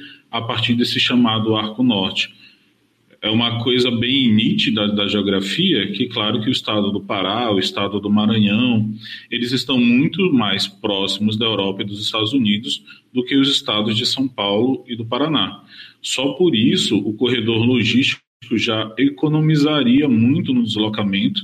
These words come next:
seja pelo transporte terrestre, principalmente por caminhões, pelas grandes rodovias federais e mesmo pelo transporte transoceânico.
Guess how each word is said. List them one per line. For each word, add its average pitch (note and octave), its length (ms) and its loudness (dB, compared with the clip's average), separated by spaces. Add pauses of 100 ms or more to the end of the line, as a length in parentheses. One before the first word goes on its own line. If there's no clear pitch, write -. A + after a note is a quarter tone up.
(380)
seja C3 420 -2
pelo C#3 200 2
transporte G2+ 800 -2
terrestre, G2 680 -2
principalmente G#2 580 0
por A2 260 -4
caminhões, G#2 500 0
pelas G#2 300 0
grandes A2+ 320 0
rodovias G2 480 -4
federais G#2 580 -4 (420)
e E3+ 60 -2
mesmo A#2+ 380 2
pelo C3+ 260 2
transporte C3 640 -2
transoceânico. G#2+ 960 -2